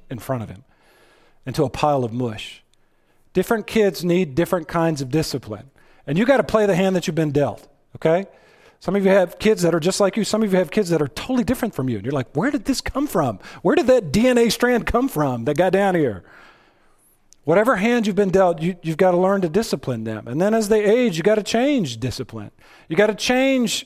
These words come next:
training. Let me just state the obvious. You can't spank a teenager, okay? It doesn't work. It's fruitless. There's other ways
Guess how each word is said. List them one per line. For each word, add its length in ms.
training. 500
Let 100
me 60
just 140
state 200
the 100
obvious. 340
You 140
can't 420
spank 520
a 60
teenager, 840
okay? 460
It 220
doesn't 320
work. 380
It's 240
fruitless. 840
There's 300
other 360
ways 680